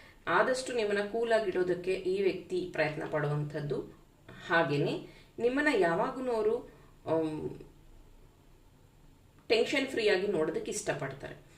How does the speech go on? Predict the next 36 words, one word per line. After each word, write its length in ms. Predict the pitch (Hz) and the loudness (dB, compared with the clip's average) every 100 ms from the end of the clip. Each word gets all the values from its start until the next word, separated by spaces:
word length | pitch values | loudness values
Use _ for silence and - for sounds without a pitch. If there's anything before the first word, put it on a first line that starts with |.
| - | -2
ಅವ್ರು 140 | 202 226 | 4 6
ಹೇಳೋದು, 340 | 214 220 214 | 8 6 6
"ನೀನ್ 180 | 208 196 | 6 6
ಯಾವಾಗ್ಲೂ 540 | 175 175 185 190 208 | 4 2 0 -2 0
ಇದೇ 300 | 208 180 180 | 0 4 4
ತರ 120 | 180 180 180 | 6 4 4
ಓವರ್ 280 | 165 175 175 | 4 2 0
ಥಿಂಕ್ 240 | 175 170 | -4 -4
ಮಾಡ್ತೀಯಾ, 460 | 160 156 - 160 156 156 - - | -4 -4 -4 -4 -2 -4 -10 -6
ಇಲ್ದೇ 200 | - 190 | 2 6
ಇರೋದನ್ನೆಲ್ಲ 520 | 190 185 190 196 214 240 | 8 8 6 2 0 2
ಯೋಚನೆ 400 | 202 170 - 170 | 4 2 0 -4
ಮಾಡ್ತೀಯಾ, 680 | 160 156 151 156 156 156 - - - | -2 -4 -6 -2 -2 -2 -8 -18 0
ಯಾಕ್ 240 | 220 240 | 2 4
ನೀನ್ 200 | 226 214 | 2 2
ಈ 120 | 185 180 | 2 2
ತರ 120 | 180 175 | 0 0
ನಮ್ 200 | 170 175 | 0 0
ಬಗ್ಗೆನೇ 340 | 185 185 185 | 2 4 2
ಈ 200 | 190 185 | 2 -2
ತರ 100 | 196 170 | -4 0
ಡೌಟ್ 320 | 151 160 - | 0 0 0
ಪಡ್ತೀಯಾ, 460 | 160 156 151 151 151 - - | -2 -2 -2 -2 -4 -10 -6
ನನ್ 200 | 185 202 | 0 2
ಬಗ್ಗೆನೇ 420 | 202 190 208 214 214 | 2 4 4 4 2
ಯಾಕ್ 240 | 185 185 | -2 -2
ನಿನ್ಗೆ 260 | 180 170 165 | -2 -2 -2
ಹಿಂಗ್ 140 | 151 | -2
ಅನ್ಸತ್ತೆ?" 640 | 147 147 151 143 143 143 143 - - | -2 -4 -6 -6 -4 -4 -6 -14 -10
ಈ 160 | 214 247 | -6 -4
ರೀತಿ 220 | 262 247 | -2 2
ಎಲ್ಲ 200 | 220 220 | 2 4
ಈ 140 | 214 | 2
ವ್ಯಕ್ತಿ 320 | 180 180 - | 2 0 0
ಬೇಜಾರು 420 | 202 175 180 214 220 | 4 6 8 6 4
ಮಾಡ್ಕೊಂಡಿರುವಂಥದ್ದಿದೆ, 1400 | 202 190 196 190 180 175 175 180 170 175 185 180 - | 0 0 0 2 4 4 0 -2 0 2 2 0 -10